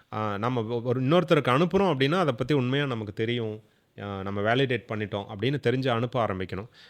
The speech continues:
ஆ, இது, இதெல்லாம் வந்து ஸ்-, சமுதாயம் சார்ந்த விஷயங்கள். ஆனா இந்த டீப் ஃபேக்ங்கிறது பர்சனலாவும் நம்மளை அஃபெக்ட் பண்ணும்.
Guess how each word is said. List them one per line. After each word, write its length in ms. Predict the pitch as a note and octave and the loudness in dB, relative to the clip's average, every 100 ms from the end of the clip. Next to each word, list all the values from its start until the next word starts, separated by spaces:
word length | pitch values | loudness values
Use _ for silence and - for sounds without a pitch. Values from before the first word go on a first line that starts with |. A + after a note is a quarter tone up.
| - _ G2+ | -20 _ -6
ஆ, 240 | G#2 G2 | -4 -2
இது, 320 | A2+ B2+ C#3 | 0 2 2
இதெல்லாம் 320 | C3+ C#3 D3+ F3+ | 2 4 4 4
வந்து 240 | F3+ A3+ | 4 4
ஸ்-, 360 | - - - B2 | 2 -8 -10 -10
சமுதாயம் 600 | - C3 D#3+ F#3 F3 D3+ | 0 4 6 6 4 2
சார்ந்த 300 | C#3 C3+ B2 | 0 0 -2
விஷயங்கள். 460 | G#2 G#2+ F#2 F2+ - | -2 -4 -6 -10 -10
ஆனா 200 | A#2 C#3+ | -6 -4
இந்த 200 | A#2+ G#2 | -2 0
டீப் 220 | C#3+ F3 | 0 -2
ஃபேக்ங்கிறது 420 | G3 F3+ D3+ C#3+ F3+ | -2 -2 -2 -4 -2
பர்சனலாவும் 580 | A2 - B2+ C3 D3 D#3+ | -2 0 -2 0 0 0
நம்மளை 220 | C#3 B2 A#2+ | -2 -4 -4
அஃபெக்ட் 180 | A2+ | -8
பண்ணும். 320 | A#2 G#2+ G#2 | -8 -8 -10